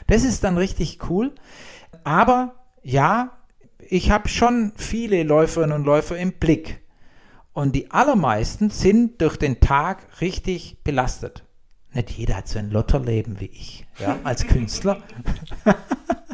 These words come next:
Liebe Leute, stimmt nicht. Ja, ich bin auch hart arbeiten. Aber,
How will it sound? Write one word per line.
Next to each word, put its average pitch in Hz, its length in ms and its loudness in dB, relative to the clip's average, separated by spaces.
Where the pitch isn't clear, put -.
Liebe 196 180 8
Leute, 180 240 10
stimmt 220 320 6
nicht. 156 260 6
Ja, 156 160 8
ich 156 140 6
bin 151 140 2
auch 135 240 2
hart 131 160 -8
arbeiten. 110 480 -8
Aber, 147 260 4